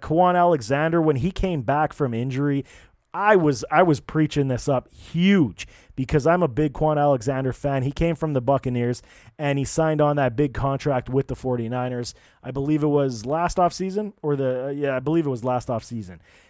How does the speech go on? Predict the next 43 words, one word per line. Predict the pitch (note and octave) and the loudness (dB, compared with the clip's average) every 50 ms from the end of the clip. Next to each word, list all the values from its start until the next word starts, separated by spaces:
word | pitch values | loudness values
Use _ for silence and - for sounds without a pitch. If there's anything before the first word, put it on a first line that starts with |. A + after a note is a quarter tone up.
| _ _ _ _ _ _ _ _ _ - | _ _ _ _ _ _ _ _ _ -2
And | D#3+ E3+ F3+ - - | 0 0 0 -2 -4
what | D#3+ D3+ F#3+ A3 F#3 | 0 0 2 2 2
he | - B3 A#3 G#3 | 0 -2 -4 -2
does | C3 D#3 D#3 E3+ E3+ D3+ - | 0 2 4 4 2 0 -4
for | - - - E3 E3+ F3+ F#3 F3+ | -10 -8 -2 0 2 4 4 4
this | D#3+ F3 E3+ D3+ - | 2 2 0 -2 -4
defense | B2+ A#2 C3 C#3+ D#3+ D3+ - - E3 E3 D3+ - D3+ | -6 -4 -2 -2 -2 -2 0 0 0 0 -2 -4 -8
is | C3+ A#2 | -10 -8
he | G2 C#3 E3 F#3 | -6 -2 0 0
actually | F#3 F#3 F3+ - - F3+ D#3+ | 0 0 -2 -6 -8 -6 -6
now | D3 D3+ D3+ D3+ | -4 -2 -2 -2
becomes, | C#3 C#3 - - - D3 D3 D3 C#3+ A#2+ - | -2 -4 -6 -4 -2 -2 -2 -2 -2 -4 -4
like, | C#3+ C3+ B2+ - | -4 -4 -4 -4
the | B2+ A#2+ | -6 -6
quarterback | - - C3 C3+ C3 C3+ C3+ B2 B2 A2+ G#2+ G#2 - - - - _ _ _ _ _ | -4 -2 0 0 2 0 0 0 -2 -2 -4 -6 -10 -16 -20 -20 _ _ _ _ _
at | D#3 C#3+ C#3 | -6 -4 -2
the | - C#3 | 0 0
will | A#2+ A#2+ C#3 C3+ C3+ B2+ | 2 2 2 2 2 0
position. | - C3 A#2+ G#2+ A#2+ A#2+ - - - G#2 G2 | -2 -4 -4 -4 -4 -4 -4 -6 -8 -10 -10
He | G2+ - D3 E3+ F3+ | -6 -4 -2 0 2
allows | F3 F3 E3+ E3+ E3+ F3 F3 F3 E3 C3 | 2 2 2 2 4 4 2 2 0 -2
the | C#3+ D3+ - | -4 -4 -4
front | - - C#3 D3+ E3 D#3+ E3 - _ _ _ _ _ _ _ _ _ _ _ _ - - | -4 -4 -2 0 0 -2 -4 -8 _ _ _ _ _ _ _ _ _ _ _ _ -16 -8
to | - C#3+ C#3 | -6 -6 -6
do | A#2+ G#2 C3+ D#3 F3 F3 | -2 2 6 6 8 8
a | F3 | 6
lot | E3 E3 D#3 D#3 D#3 | 4 4 4 4 4
of | D3+ - | 2 0
things, | - - C#3 C3+ C3+ C3 - - - - - _ | -2 -2 -2 -2 -4 -6 -8 -14 -18 -20 -20 _
to | - - C#3+ | -4 -4 -4
scheme | - - - - - E3 F3 F#3 F3 E3+ | -4 -4 -6 -2 0 2 2 4 6 6
up | D#3+ D#3+ C3+ A#2 G#2 | 6 6 4 2 2
differently | C#3 D3 C#3 - D3 C#3+ C#3 C#3 C#3 | 2 2 2 2 -2 -2 -2 -2 -4
so | - - B2+ | -4 -4 -6
he | G#2+ - C#3+ E3 | -4 -4 -4 -4
can | D3+ - E3 D#3+ | -2 -2 0 0
actually | D#3 D3+ - - D3 C3 | 0 -2 -4 -4 -6 -6
play | - - - C#3 C#3+ C#3+ | -6 -4 -2 -2 0 0
and | C3+ B2+ B2 | 0 -2 -2
dissect | A2+ C3 B2+ B2+ - - D3 B2+ - - | -2 -2 -2 -2 -2 -4 -4 -4 -4 -4
the | B2+ | -6
run | A#2+ A#2 A#2 A#2 A#2 A2+ G#2+ | -2 -2 -2 -2 -2 -4 -6
game. | G#2 F#2+ F2 E2 | -8 -10 -12 -14